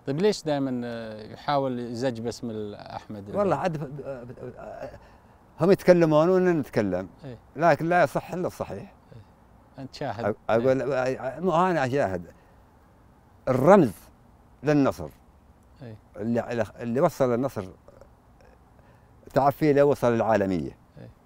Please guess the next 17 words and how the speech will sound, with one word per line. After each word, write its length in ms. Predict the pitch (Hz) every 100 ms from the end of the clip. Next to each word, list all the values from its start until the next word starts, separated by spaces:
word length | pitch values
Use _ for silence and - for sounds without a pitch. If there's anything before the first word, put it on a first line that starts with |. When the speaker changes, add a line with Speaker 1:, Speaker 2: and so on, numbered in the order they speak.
| _ _ - -
Speaker 2:
أسس، 340 | 123 - 101 -
أسسه 380 | 131 113 92 90
مضبوط. 380 | 101 92 90 107 127
Speaker 1:
إيه. 80 | 131
Speaker 2:
عبد 140 | 139
الرحمن 280 | 147 123 156
المسعودي 500 | 123 110 95 120 151
عارف 240 | 131 117 98
إنها 180 | 98
عيال 300 | 85 95 87
جبهة 380 | 80 87 80 - - _ _ _ - -
وأهل 200 | 113 104
الحنبلي 520 | 87 - 92 90 101
وبن 240 | 90 80 78
نفيسة 320 | - 98 -
Speaker 1:
مم. 60 |
Speaker 2:
والثاني. 360 | 85 - 73 78